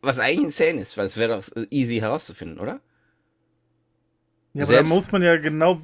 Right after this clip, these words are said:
Speaker 2: die Taktik wissen, wie das geht, ne? Das ist ja, die lernen ja nur Kung-Fu-Meister auf irgendeinem hohen Berg. Da musst du so hochklettern, durch so einen Dschungel gehen.
Speaker 1: Ja.
Speaker 2: Und dann hast du da oben einen,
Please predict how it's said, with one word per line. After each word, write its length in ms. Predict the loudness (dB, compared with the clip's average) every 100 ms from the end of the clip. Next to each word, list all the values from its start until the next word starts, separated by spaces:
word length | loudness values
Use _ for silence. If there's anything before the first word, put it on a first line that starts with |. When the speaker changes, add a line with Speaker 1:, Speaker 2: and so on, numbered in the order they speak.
| -10
Speaker 2:
die 140 | -12
Taktik 460 | -2 -2 -2 -10 -10
wissen, 240 | -12 -10
wie 60 | -8
das 200 | -8 -8
geht, 280 | -10 -10 -10
ne? 180 | -14 -14 _ _ _ _
Das 140 | -10 -8
ist 180 | -8
ja, 100 | -6
die 160 | -4 -4
lernen 280 | 0 0 0
ja 80 | -2
nur 180 | -6
Kung-Fu-Meister 880 | -8 -16 -10 -6 -4 -4 -4 -6 -6 -8 _ _ _ _
auf 160 | -14 -6
irgendeinem 300 | -6 -4 -4
hohen 220 | -4 -2
Berg. 460 | 0 0 0 -12 _ _ _ _ _ _ _ _ _ _ _ -10
Da 100 | -10
musst 140 | -8
du 40 |
so 140 | -4 0
hochklettern, 480 | 0 -2 -2 0 -2
durch 120 | -4
so 100 | -6
einen 60 |
Dschungel 300 | -4 -2 -2
gehen. 440 | -4 -2 -2 -4 -10 _ -20 -20 -12
Speaker 1:
Ja. 260 | -8 -8 -12 _ _ -20 _ -16
Speaker 2:
Und 160 | -10 -6
dann 100 | -6
hast 180 | -6
du 40 | -4
da 80 | -4
oben 240 | -4 -6
einen, 100 | -10